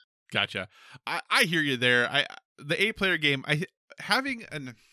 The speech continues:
in general, I'm not saying always, but in general, I think the amount of fun you can have with an eight-player game, to me, typically is going to exceed the amount of fun you can have with a two-player game. Just because games of that size are developed in a different way to be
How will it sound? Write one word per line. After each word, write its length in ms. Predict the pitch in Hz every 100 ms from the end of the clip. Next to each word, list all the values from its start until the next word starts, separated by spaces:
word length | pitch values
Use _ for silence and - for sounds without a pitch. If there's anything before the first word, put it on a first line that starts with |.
| _ _ _ _ _ - _
in 240 | 233 262
general, 320 | 165 160 123 113
I'm 60 |
not 160 | 156 185
saying 200 | 180 165
always, 440 | 127 110 95 95
but 120 | 139 -
in 160 | 240 196
general, 340 | 143 139 135
I 120 | 135
think 300 | 135 165 143 - - _
the 120 | 147 151
amount 360 | 131 165 214
of 100 | 220
fun 600 | - - 139 135 170 196 104
you 140 | 160
can 120 | 165 139
have 600 | 123 120 147 180 - _ _ _ _ _ _
with 140 | 143 143
an 80 | 135
eight-player 460 | 143 151 160 156
game, 340 | 135 123 123 123
to 120 | -
me, 220 | 135 156 156
typically 460 | - 165 170 165
is 80 | 143
going 160 | 151 127
to 80 | 117
exceed 260 | - 127
the 60 | 113
amount 180 | 110 104
of 60 |
fun 220 | - 117 113
you 80 | 110
can 80 | 107
have 120 | 101
with 120 | 101
a 20 |
two-player 460 | 92 104 95 92 90
game. 340 | - 71 127 - - - -
Just 220 | 190 -
because 480 | 220 202 165 147 - 123
games 320 | 139 185 175
of 80 | 139
that 220 | 143 -
size 460 | - 123 117 113 -
are 100 | 117
developed 480 | 110 135 143 143
in 120 | 139 123
a 60 |
different 300 | 117 135 135
way 180 | 117 117
to 160 | - 151
be 440 | 175 208 170 170